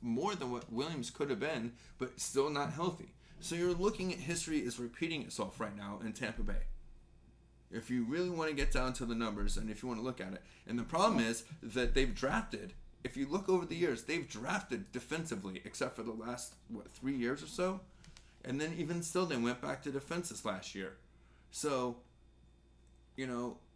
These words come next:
there's, they have an offensive coach, but they've drafted defensive players, and they have a quarterback that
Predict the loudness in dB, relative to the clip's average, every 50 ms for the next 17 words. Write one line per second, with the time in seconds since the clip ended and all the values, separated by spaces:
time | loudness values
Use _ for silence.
0 | -20 -20 -10 0 4 4 4 4 2 0 0 0 0 2 2 2 2 0 0 0
1 | 0 0 0 0 -2 -2 -2 -2 -2 -4 -4 -2 0 2 2 2 2 -2 -8 -10
2 | -10 -10 -14 -18 -20 -20 -20 -20 -20 -20 -20 -20 -20 -20 -10 0 0 0 2 2
3 | -2 -2 -2 -2 -2 -2 0 2 2 0 0 -2 -6 -6 -6 -8 -10 -10 -6 -4
4 | -4 -4 -4 -6 -8 -8 -6 -4 0 0 0 0 0 -4 -6 -8 -10 -12 -16 -18
5 | -20 -20 -20 -20 -20 -20 -20 -20 -20 -20 -20 -20 -20 -20 -20 -20 -20 -20 -20 -20
6 | -20 -20 -20 -20 -14 -8 -6 -4 -4 -4 -4 -6 -6 -6 -4 -4 -4 -4 -4 -4
7 | -6 -6 -2 4 4 4 6 4 2 0 0 -2 -2 -2 -4 -8 -16 -20 -20 -20
8 | -14 -12 -8 -6 -2 0 2 2 2 2 -2